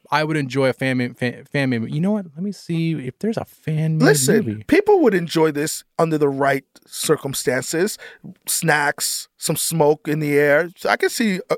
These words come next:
Speaker 2: a, a certain type of, of venue in a room where people would enjoy this for a lot of things, if you understand what I'm saying.
Speaker 1: Mm-hmm.
Speaker 2: You know, th-, this is one of those kind of movies that, y-, <laughs> you know,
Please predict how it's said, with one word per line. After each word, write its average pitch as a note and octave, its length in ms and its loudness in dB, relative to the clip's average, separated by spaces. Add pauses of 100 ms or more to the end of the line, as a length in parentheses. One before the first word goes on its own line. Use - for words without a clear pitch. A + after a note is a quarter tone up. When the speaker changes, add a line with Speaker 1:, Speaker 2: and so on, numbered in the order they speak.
Speaker 2:
a, D#3 180 -6 (400)
a F3+ 60 4
certain - 440 0
type E3+ 300 -2
of, D3+ 180 -4 (840)
of D3 380 0 (160)
venue E3+ 760 0 (320)
in E3+ 100 2
a E3 80 2
room E3+ 480 0
where E3 140 2
people E3+ 260 -2
would D#3+ 120 2
enjoy D#3 300 0
this C#3+ 220 -4
for B2 560 -2
a B2+ 100 -2
lot B2+ 220 2
of A#2 100 -4
things, D#3+ 360 -4
if B2+ 160 -10
you C3 100 0
understand A#2+ 320 -4
what A2 100 0
I'm G#2+ 100 -4
saying. B2 400 -4
Speaker 1:
Mm-hmm. A#2+ 480 0 (140)
Speaker 2:
You D3+ 100 2
know, C#3+ 360 4
th-, E3 200 0
this G3+ 180 -2
is F#3+ 100 -4
one E3+ 140 0
of D3 40 2
those C#3+ 140 2
kind B2+ 160 0
of C3+ 80 -6
movies B2+ 320 -4
that, A#2 280 2
y-, A#2+ 680 -2
<laughs> - 60 -6
you A3+ 60 0
know, D3 240 4